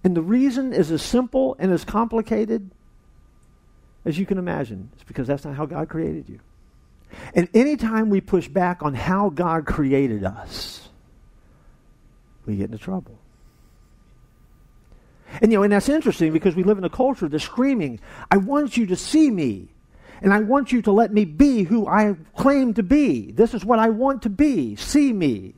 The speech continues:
This is who I am." However, how many times does that fly in the face of what God created them to be?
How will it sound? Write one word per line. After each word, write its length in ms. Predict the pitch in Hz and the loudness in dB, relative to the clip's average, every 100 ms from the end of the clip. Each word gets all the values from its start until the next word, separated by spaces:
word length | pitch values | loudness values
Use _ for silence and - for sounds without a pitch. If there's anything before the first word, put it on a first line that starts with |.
| 127 | 2
This 180 | 220 | 2
is 80 | 208 | 2
who 140 | - 214 | -4 -2
I 140 | 202 | 0
am." 340 | 262 285 160 - - - | -2 -4 -4 -10 -20 -10
However, 480 | 143 233 208 220 202 | -2 -2 0 -4 -4
how 220 | 165 254 | -4 -2
many 220 | 285 262 | -2 -4
times 480 | 208 233 240 196 - - - | -6 -4 -4 -4 -8 -18 -6
does 80 | - | -2
that 180 | 190 | -2
fly 220 | - 214 233 | 0 0 0
in 60 | |
the 60 | 214 | 0
face 280 | 233 240 208 | 0 0 0
of 80 | |
what 120 | 208 196 | -4 -2
God 240 | 196 220 | 0 0
created 420 | - 240 285 294 | 0 2 2 2
them 260 | 208 151 123 | 2 0 -2
to 80 | 123 | 0
be? 280 | 113 95 | 0 -2